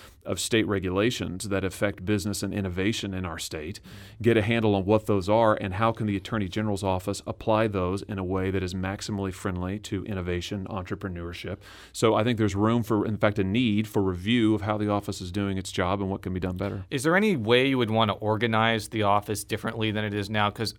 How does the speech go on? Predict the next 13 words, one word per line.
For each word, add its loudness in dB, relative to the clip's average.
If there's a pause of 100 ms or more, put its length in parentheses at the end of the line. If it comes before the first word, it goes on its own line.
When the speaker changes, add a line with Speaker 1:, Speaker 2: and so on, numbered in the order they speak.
(240)
Speaker 2:
although 6 (220)
a 4
lot 6
of 4 (480)
rhetoric 4
in 0
Attorney -4
General's -4
races -6
talks -4
about, -4 (460)
you -8
know, -2